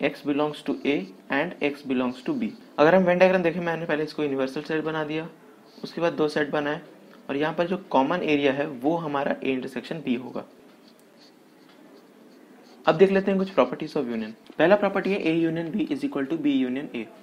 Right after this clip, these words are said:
commutative law। दूसरा आ जाता है A union B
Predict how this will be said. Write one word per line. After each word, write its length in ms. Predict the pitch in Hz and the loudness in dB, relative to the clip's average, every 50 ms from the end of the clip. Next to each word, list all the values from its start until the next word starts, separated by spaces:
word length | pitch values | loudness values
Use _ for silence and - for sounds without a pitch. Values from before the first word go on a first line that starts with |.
| - - - | -12 -8 -4
commutative 480 | 139 147 156 156 156 - 156 139 123 113 | -4 -2 -2 -2 -2 -2 -2 -4 -4 -6
law। 80 | 101 - - - - - | -10 -10 -12 -12 -6 -4
दूसरा 280 | 143 147 - 208 208 | -4 -2 0 2 2
आ 20 | 196 | 2
जाता 240 | 185 185 185 - | 2 0 -2 -2
है 100 | 190 190 - | -4 -2 0
A 160 | 151 160 175 180 175 | 0 2 2 2 2
union 360 | 170 165 170 170 165 156 131 127 | 0 0 0 -4 -6 -4 -2 0
B 120 | 123 131 | 0 0